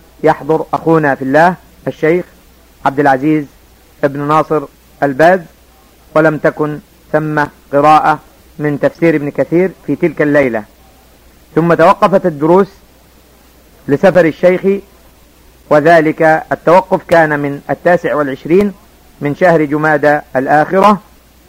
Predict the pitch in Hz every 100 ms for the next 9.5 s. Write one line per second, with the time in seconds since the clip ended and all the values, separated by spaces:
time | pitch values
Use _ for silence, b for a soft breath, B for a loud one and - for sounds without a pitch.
0 | _ _ _ - 151 147 139 139 - _
1 | _ - - 175 - 180 180 180 - 135
2 | - 180 160 143 - - 147 143 143 151
3 | 160 160 147 _ _ _ _ _ _ 143
4 | 143 143 143 - 175 165 156 180 156 123
5 | 107 _ _ _ _ _ _ _ _ _
6 | _ _ _ _ - 139 196 185 175 165
7 | 143 160 165 156 143 143 180 196 - 160
8 | 151 170 160 _ _ _ _ _ _ 156
9 | 165 - 160 131